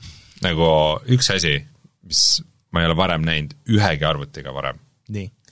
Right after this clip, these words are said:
Speaker 1: Ma panen kõrvaklapid külge, siis mul tuleb siia paremale alla kaks helidevice'i, mille vahel ma saan vabalt valida.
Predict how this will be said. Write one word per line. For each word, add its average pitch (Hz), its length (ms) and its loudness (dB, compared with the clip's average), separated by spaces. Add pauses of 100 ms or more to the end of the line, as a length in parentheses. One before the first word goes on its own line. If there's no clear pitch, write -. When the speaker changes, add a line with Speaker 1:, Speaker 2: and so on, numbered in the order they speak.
(360)
Speaker 1:
Ma 80 80 -6
panen 82 260 0
kõrvaklapid 90 720 -2
külge, - 320 -6 (640)
siis - 120 -4
mul 90 140 4
tuleb 78 240 0
siia 76 240 -6
paremale 82 460 -2
alla 80 260 0 (480)
kaks - 380 0 (160)
helidevice'i, 82 720 0 (400)
mille 82 180 0
vahel 82 240 0
ma 71 80 -6
saan 73 180 -8
vabalt 80 360 -2
valida. 73 400 -6